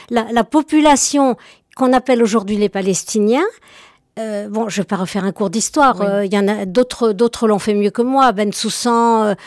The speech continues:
Speaker 1: euh, toutes sortes d'historiens ont parlé de ces choses-là. Ce sont des réalités qu'on a travesties dans des moules qui sont des moules compréhensibles à la mentalité d'aujourd'hui et à la mentalité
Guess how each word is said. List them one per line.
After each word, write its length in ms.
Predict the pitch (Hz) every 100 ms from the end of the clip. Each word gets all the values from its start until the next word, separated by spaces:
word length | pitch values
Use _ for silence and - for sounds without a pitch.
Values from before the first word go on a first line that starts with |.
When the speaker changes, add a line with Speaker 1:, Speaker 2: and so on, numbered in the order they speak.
| - - -
Speaker 1:
euh, 100 | 185
toutes 220 | 185 220
sortes 260 | - 233 226
d'historiens 560 | 196 196 - 196 226
ont 80 | 220
parlé 320 | 196 202 226
de 60 | 240
ces 140 | -
choses-là. 360 | 180 202 185 202 - - - - - 294
Ce 180 | - -
sont 220 | 277 359
des 140 | 339 311
réalités 560 | 302 302 285 285 349
qu'on 280 | 339 294 277
a 80 | 254 254 - _
travesties 960 | - - 339 330 302 - - - 294 392 - - - -
dans 220 | 214 269
des 200 | 240 247
moules 360 | 233 247 277 349 415 453 381 _ _ -
qui 80 | 262
sont 240 | - 320
des 180 | 254 262
moules 480 | 254 269 311 349 311 _ _ _ _
compréhensibles 840 | 311 294 - 269 254 - - 320 262
à 60 |
la 140 | 226 226
mentalité 800 | 220 226 220 208 - 247 269 269
d'aujourd'hui 800 | 190 233 208 214 190 180 196 247 - _ _ -
et 240 | 214 214
à 80 | 220
la 100 | 214
mentalité 680 | 202 196 208 190 202 269